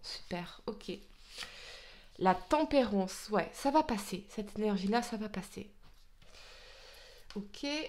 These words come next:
on a ici pour vous la huit de denier. Vous allez vraiment,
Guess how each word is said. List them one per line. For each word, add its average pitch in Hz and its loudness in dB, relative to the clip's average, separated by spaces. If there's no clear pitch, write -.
on 240 4
a 240 4
ici 240 -4
pour 254 2
vous 233 0
la 214 8
huit 208 6
de 190 6
denier. 190 2
Vous 196 -2
allez 202 6
vraiment, 214 2